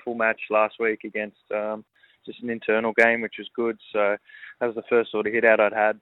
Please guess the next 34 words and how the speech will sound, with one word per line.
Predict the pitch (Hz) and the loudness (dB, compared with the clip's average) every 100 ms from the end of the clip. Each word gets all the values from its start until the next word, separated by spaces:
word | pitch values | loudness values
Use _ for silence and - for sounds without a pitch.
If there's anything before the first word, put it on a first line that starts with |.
| _ - | _ -14
Um, | 104 104 104 104 104 | -10 -8 -8 -10 -12
so | 95 | -10
it | |
was | 107 110 | -10 -6
nice | 107 107 _ | -4 -4 _
to | 104 - | -12 -8
sort | 101 | -6
of | 104 | -2
get | 113 - | -2 2
back | 107 - | 2 2
into | 107 - | -6 -8
a | 104 | -6
match | 104 101 - | -4 -6 -10
situation | 110 107 101 101 - 107 104 | -10 -2 0 -2 -6 -10 -12
and, | 101 - - - - _ | -16 -18 -20 -20 -20 _
and | 117 110 | -12 -2
get | 117 - | -2 -2
some | 107 | -8
fitness | 117 110 113 | -6 -6 -8
under | 110 110 | -8 -4
my | 107 | -6
belt, | 101 113 120 | 0 0 0
and | 117 110 104 | -4 -12 -10
pulled | 139 127 | -2 2
up | 107 | 4
really | 113 110 | 4 0
well | 110 113 - | -2 -4 -6
from | 107 | -6
that. | 110 120 - | -4 -4 -8
So | - 110 110 104 120 | -8 -6 -6 -8 -4
that | 113 | -4
was | 107 - | -4 -10
sort | 110 | -8
of, | 107 | -6